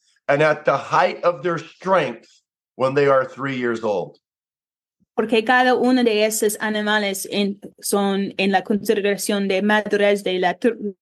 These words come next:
Speaker 2: la plenitud de sus años cuando ellos estaban tres años de edad.
Speaker 1: So what God is saying is, "I want you to assemble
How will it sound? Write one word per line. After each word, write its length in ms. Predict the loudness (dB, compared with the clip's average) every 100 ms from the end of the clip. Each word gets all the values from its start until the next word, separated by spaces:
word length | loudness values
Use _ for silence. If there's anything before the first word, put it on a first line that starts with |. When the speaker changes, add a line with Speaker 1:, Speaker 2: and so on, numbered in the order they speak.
| -2
Speaker 2:
la 240 | 0 2
plenitud 640 | 2 0 0 0 0 0 -6 -16 _ 0
de 120 | 0
sus 280 | 2 -2 0
años 420 | 2 2 0 -2
cuando 220 | -2 0
ellos 280 | 2 2 2
estaban 360 | -2 -2 -4 -6
tres 340 | 0 0 0 0
años 280 | 0 2
de 140 | 0 0
edad. 400 | -2 -6 -8 -12 _ _ _ _ _ _ _ _ _
Speaker 1:
So 260 | 0 2 4
what 240 | 2 2
God 300 | 2 4 2
is 100 | 0
saying 380 | 0 2 2 2
is, 120 | 0
"I 180 | 2 0
want 280 | 2 0 0
you 140 | -8
to 280 | -6 -2 -2
assemble 880 | -2 -2 0 0 2 2 2 -2